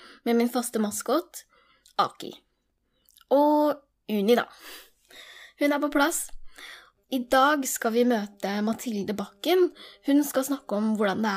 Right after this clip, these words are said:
er å leve med en bipolar lidelse. Og når jeg snakket om Mathilde, så tenkte jeg at det er jo forunderlig hvordan så mange av de jeg snakker med, blir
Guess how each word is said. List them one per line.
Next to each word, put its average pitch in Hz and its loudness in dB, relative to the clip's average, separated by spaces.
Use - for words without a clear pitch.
er 214 -6
å 208 -2
leve 208 -2
med 202 -4
en 220 2
bipolar 208 -4
lidelse. 240 -2
Og 262 4
når 277 4
jeg 294 0
snakket 359 -4
om 208 -2
Mathilde, 247 0
så 320 -2
tenkte 247 0
jeg 214 0
at 240 -4
det - -4
er 196 0
jo 233 2
forunderlig 214 0
hvordan 196 -4
så - -2
mange 226 2
av 208 -2
de 208 -2
jeg 226 -2
snakker - -10
med, 285 0
blir 208 -2